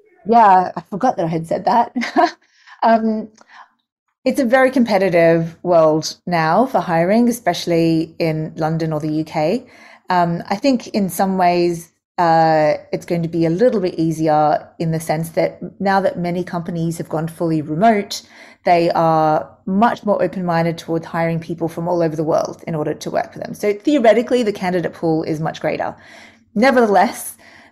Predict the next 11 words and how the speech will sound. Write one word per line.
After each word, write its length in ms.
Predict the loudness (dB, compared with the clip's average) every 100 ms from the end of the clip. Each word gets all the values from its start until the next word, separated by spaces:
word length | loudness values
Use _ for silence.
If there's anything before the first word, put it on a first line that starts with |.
| -6
the 100 | -2
search 360 | 2 2 2
for 100 | -4
great 520 | -6 -10 -2 0 0
talent 340 | -2 -2 -2 0
that 100 | -2
has 280 | -2 -4 0
relevant 400 | 4 4 2 -2
experience 800 | -8 -4 -2 0 -2 -4 -10 -18 -20 -20 _ _
is 120 | -6
still 380 | 0 2 2 2